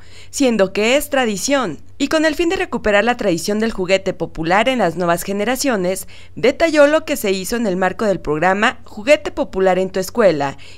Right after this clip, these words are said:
implementado por primera vez, con el que se visitaron quince primarias públicas y privadas, logrando aceptación entre los estudiantes, por lo que se implementó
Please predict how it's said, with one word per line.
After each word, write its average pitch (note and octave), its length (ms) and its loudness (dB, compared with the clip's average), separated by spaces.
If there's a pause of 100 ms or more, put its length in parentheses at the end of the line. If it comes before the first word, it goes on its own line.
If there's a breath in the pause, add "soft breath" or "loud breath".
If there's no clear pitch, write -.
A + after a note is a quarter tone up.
implementado F3 840 0
por A3+ 180 0
primera D#3 340 0
vez, B3 300 0 (260 loud breath)
con D4+ 200 2
el D#4+ 100 -2
que E4 120 -2
se D#4 120 0
visitaron D#4+ 560 0
quince D#4+ 340 -4
primarias F#3 520 0
públicas B3+ 580 -4
y G#3+ 60 -4
privadas, D#3 680 0 (300 loud breath)
logrando G3+ 420 0
aceptación A#3 640 0
entre B3+ 260 0
los E3 200 -2
estudiantes, E3+ 800 0 (280 loud breath)
por E4 140 0
lo F4 120 2
que F4 120 -4
se E4 80 -4
implementó D4+ 720 2